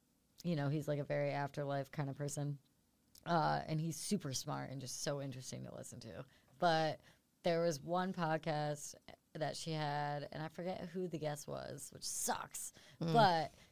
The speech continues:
Speaker 1: he basically was saying, like, there's hi-, his theory on the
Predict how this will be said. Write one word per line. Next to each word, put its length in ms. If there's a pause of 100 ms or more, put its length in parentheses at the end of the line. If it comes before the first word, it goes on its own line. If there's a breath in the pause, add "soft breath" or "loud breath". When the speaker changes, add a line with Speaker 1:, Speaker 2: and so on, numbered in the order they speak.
(120 soft breath)
Speaker 1:
he 160
basically 460
was 160
saying, 260
like, 300
there's 640
hi-, 260
his 300
theory 380
on 120
the 160